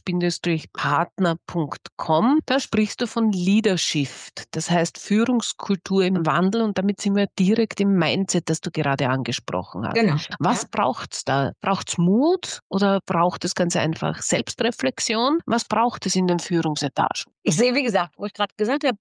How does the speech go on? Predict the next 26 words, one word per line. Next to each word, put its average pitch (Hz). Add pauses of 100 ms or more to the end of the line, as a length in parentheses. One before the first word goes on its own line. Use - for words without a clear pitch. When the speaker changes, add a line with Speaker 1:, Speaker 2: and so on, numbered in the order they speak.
(120)
Speaker 2:
wir 196
haben 185
die 185
Tools, 269
wir 202
haben 190
die 190
Skills 208
und 196
das 196
ist 202
nur 175
ein 170
kleiner 170
Teil. 175
Der 156
große 196
und 180
der 175
wichtigste, 160 (140)
der 165
schwierigste 214
und 202
der 180
langwierigste 156
Teil 143